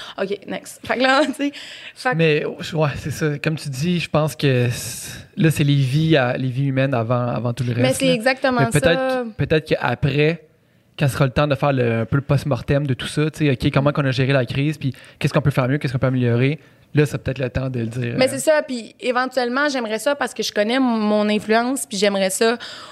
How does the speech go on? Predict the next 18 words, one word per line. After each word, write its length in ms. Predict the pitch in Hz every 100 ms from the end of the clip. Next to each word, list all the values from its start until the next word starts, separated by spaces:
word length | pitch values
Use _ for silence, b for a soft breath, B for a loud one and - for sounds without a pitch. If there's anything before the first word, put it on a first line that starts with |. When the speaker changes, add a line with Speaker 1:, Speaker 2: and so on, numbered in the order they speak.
| B
Speaker 1:
voir 640 | 196 185 220 220 226 247
qu'est-ce 140 | 247 -
que 80 | 208
je 80 |
peux 100 | -
faire 240 | 202 214 220
par 120 | 208
rapport 200 | 202 202
à 80 | 196
ça, 140 | 247
puis 140 | 247 196
j'y 120 | 196
pense 340 | 208 202 214 -
souvent. 540 | - 269 208 208 214 269 b b b b b _ _ _ _ _ _ _ _ _
Mais 280 | - 208 208 -
en 140 | 220
ce 80 | -
moment, 500 | 214 214 220 226 240